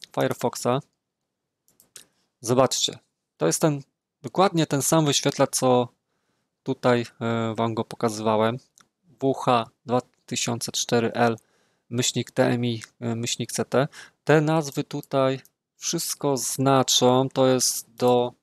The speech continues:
rozszyfrowania, e, w takim jakby datasheecie,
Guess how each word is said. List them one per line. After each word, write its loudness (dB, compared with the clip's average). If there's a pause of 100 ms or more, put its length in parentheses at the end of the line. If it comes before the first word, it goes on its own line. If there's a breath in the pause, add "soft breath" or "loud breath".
(140)
rozszyfrowania, 0 (2000)
e, 2
w -16
takim -4
jakby -2
datasheecie, 2